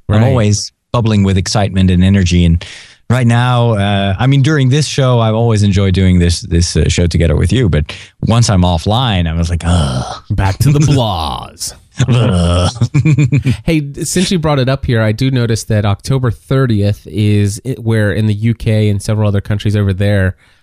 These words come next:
Speaker 2: uh, you guys are switching back, uh, or yeah, you fall back an hour.
Speaker 1: Yeah.
Speaker 2: And, uh, for
Speaker 1: Mm.
Speaker 2: us, we do this on s-, uh, what is that, Saturday, November sixth. So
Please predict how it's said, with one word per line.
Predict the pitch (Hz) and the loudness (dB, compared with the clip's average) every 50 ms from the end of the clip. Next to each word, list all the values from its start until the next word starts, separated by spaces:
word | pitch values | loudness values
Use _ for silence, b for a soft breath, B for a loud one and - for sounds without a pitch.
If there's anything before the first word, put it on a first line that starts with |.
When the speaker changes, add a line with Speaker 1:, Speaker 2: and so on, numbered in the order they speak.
| b b - | b b 0
Speaker 2:
uh, | 107 | 0
you | 101 98 104 104 | 2 2 0 0
guys | - 113 107 101 | 0 0 0 0
are | 101 92 | 0 -2
switching | - - - 98 - 98 98 92 | -4 -4 -6 -4 -4 -4 -4 -2
back, | - 95 92 90 90 - - - | -2 -2 0 0 -2 -4 -6 -8
uh, | - 95 90 87 87 85 85 85 - - | -4 -2 -2 0 0 -2 -2 -4 -4 -2
or | 90 92 92 92 92 76 95 | -2 0 0 0 -2 -4 -4
yeah, | 104 95 90 | -2 -2 0
you | 92 95 95 | 0 -2 -2
fall | - - 104 104 98 | -2 -2 -2 -2 0
back | 95 95 90 87 87 85 - 107 | 0 0 0 -2 -2 -4 -4 -4
an | 101 95 | -2 0
hour. | 90 87 87 87 85 90 b b b b b b b b | 0 0 0 0 0 -2 b b b b b b b b
Speaker 1:
Yeah. | 117 113 104 | -2 0 0
Speaker 2:
And, | 104 101 101 101 | 0 0 0 0
uh, | 104 101 98 | 0 0 -2
for | - - - - | -2 -4 -6 -2
Speaker 1:
Mm. | - 131 | 0 0
Speaker 2:
us, | 123 120 123 - - | 2 2 0 -2 -4
we | 123 120 127 139 143 | -2 -2 -2 -2 -2
do | - 147 135 123 | 0 -2 -2 0
this | 117 120 113 107 - | 0 0 -2 -2 -4
on | - 87 107 104 104 101 98 98 98 101 | -4 -4 -2 0 0 0 0 0 0 -2
s-, | - _ - - - - - - - - _ - | -4 _ -10 -8 -8 -8 -8 -10 -12 -16 _ -10
uh, | 120 110 _ - 120 | -10 -8 _ -6 -4
what | 123 123 | -2 -2
is | 117 104 - | -2 -2 -2
that, | 107 87 - | -4 -6 -6
Saturday, | - - - - 120 117 123 131 131 135 135 131 127 120 120 | -8 -10 -6 -2 -2 0 0 0 0 0 0 2 2 2 2
November | 120 117 113 107 104 113 107 104 101 95 | 2 2 0 0 0 0 0 0 0 -2
sixth. | - - - - - 135 107 - _ _ - - - - - _ _ _ _ _ _ _ _ _ _ | -2 -4 -8 -4 -4 -4 -4 -4 _ _ -12 -12 -12 -14 -18 _ _ _ _ _ _ _ _ _ _
So | _ - - 107 104 98 95 | _ -8 -4 -2 0 0 0